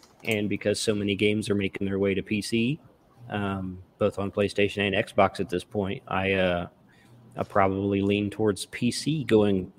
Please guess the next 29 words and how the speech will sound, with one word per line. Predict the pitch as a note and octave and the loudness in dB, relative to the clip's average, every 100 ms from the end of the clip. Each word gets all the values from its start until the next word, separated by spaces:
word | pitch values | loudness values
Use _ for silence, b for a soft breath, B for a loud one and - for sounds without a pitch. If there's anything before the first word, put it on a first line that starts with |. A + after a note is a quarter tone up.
| A#2+ | -2
going | - A2+ G#2+ | 2 2 2
ahead, | G2 B2 F#2 E2+ | 2 4 4 2
because | G#2 - G#2+ | 0 2 0
at | B2+ | 2
least | B2+ - | 0 2
there | B2 B2 A#2 A#2 A2+ | 4 6 4 2 2
I | A2 | 2
can | - A2 | 2 0
turn | G#2 G#2 | 2 2
down | G2+ G2+ G2 | 2 2 2
what | F#2+ | 2
I | |
need | G2 G2+ G2 | 2 0 0
to | G2 | -2
turn | - F#2+ | 0 -2
down, | F#2+ F#2+ F#2 | -2 -4 -8
turn | - F#2+ | -8 -4
down | F2+ F2 F2 | -2 -2 -4
to | |
get | F2 F2+ | -4 -2
it | |
as | F2+ | -2
smooth | - F#2+ F#2 | -2 -4 -2
as | F2 | -2
I | D#2+ | -4
want | E2 E2 | -4 -8
it | - | -12
to | - | -20
be. | - | -20